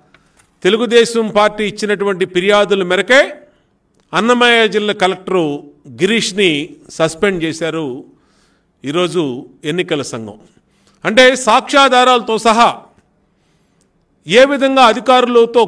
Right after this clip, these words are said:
కుమ్మక్కై వైఎస్ఆర్ కాంగ్రెస్ పార్టీ నాయకులు, ఎమ్మెల్యేలు, మంత్రులు, వైసీపీ ప్రభుత్వం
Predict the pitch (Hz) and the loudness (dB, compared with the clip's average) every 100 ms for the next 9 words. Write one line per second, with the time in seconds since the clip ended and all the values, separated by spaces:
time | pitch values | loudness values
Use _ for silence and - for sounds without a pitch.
0 | 233 220 254 269 269 147 - - _ _ | 0 -2 0 0 -2 -4 -6 -18 _ _
1 | _ _ _ _ _ _ _ - 185 269 | _ _ _ _ _ _ _ -4 2 2
2 | 269 269 254 240 226 233 226 226 208 214 | 2 2 0 2 0 0 -2 -2 -2 -2
3 | 180 196 233 220 220 233 202 190 220 220 | -2 0 0 -2 -2 -2 0 -2 -2 0
4 | 214 214 202 180 196 214 214 226 220 - | 0 0 0 -4 -4 -4 -2 -2 -4 -16
5 | _ _ _ _ _ _ _ _ - 160 | _ _ _ _ _ _ _ _ -4 0
6 | 233 254 202 233 233 196 233 233 240 | 0 -2 -4 -4 -2 -2 -2 0 0